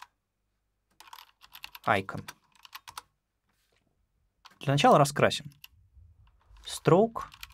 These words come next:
var, basic, black.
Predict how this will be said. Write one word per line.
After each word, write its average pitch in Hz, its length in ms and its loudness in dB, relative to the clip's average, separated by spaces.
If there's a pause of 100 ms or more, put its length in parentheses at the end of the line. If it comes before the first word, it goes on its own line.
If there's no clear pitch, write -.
(460)
var, 135 340 4 (2500)
basic, 120 640 -4 (1800)
black. 107 360 -6